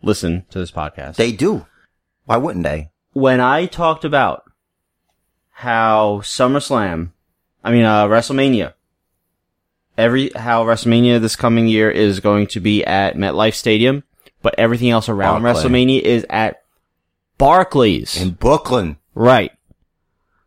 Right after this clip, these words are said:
Speaker 1: It was after hearing that that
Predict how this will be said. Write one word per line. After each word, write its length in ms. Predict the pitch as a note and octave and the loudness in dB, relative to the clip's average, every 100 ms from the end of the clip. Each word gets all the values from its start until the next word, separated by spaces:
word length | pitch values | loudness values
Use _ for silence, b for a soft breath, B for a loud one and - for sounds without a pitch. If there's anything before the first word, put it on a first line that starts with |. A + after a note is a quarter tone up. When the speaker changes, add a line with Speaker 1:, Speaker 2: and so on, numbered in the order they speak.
| _ _ _ _ _ | _ _ _ _ _
Speaker 1:
It 60 | B2+ | 2
was 180 | A2+ A2 | 2 2
after 300 | B2 A#2+ A#2+ | -2 -2 -6
hearing 380 | G2 C#3 D3+ C3 | 0 2 2 2
that 340 | B2+ D#3+ E3 - - _ _ _ _ _ _ _ | 4 2 0 -10 -20 _ _ _ _ _ _ _
that 540 | G#2+ A2+ A2 A2 - | 0 4 4 2 -2